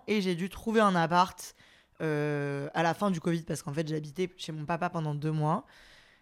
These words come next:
Sauf que j'avais, euh, vingt-quatre ans, euh, voilà. Bon, j'avais vécu seule pendant toutes ces années. Donc au bout de deux mois de covid, chez mon père, j'en pouvais plus. Lui, surtout, n'en pouvait plus de moi.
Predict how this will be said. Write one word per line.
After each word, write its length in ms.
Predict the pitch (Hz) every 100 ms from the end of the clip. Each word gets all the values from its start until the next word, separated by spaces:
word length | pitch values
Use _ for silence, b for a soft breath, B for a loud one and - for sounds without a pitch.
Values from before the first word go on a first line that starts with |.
| _ -
Sauf 240 | - 165
que 300 | - 160 156
j'avais, 520 | 143 139 143 139 151 151
euh, 460 | 143 139 143 143 165
vingt-quatre 540 | 160 165 170 156 -
ans, 380 | 175 185 208 220
euh, 240 | 190 151 156
voilà. 380 | 170 165 127 _
Bon, 220 | 170 175
j'avais 260 | 147 143 143
vécu 320 | 147 160 -
seule 260 | 160 185 165
pendant 220 | 156 147
toutes 160 | 165 -
ces 160 | 165
années. 380 | 156 151 180 220 B B B -
Donc 160 | 151
au 60 | 151
bout 100 | 151
de 60 |
deux 160 | 143 170
mois 160 | 175 170
de 60 |
covid, 340 | - 180 170 160 160 -
chez 200 | - 175
mon 160 | 175 156
père, 180 | 170
j'en 160 | 147 139 -
pouvais 420 | - 254 233 196
plus. 440 | 160 - 180 196 226 B B _
Lui, 280 | 180 202 208
surtout, 280 | 185 - 190
n'en 120 | 165
pouvait 200 | - 156
plus 220 | - 180
de 100 | 165
moi. 320 | 151 156 190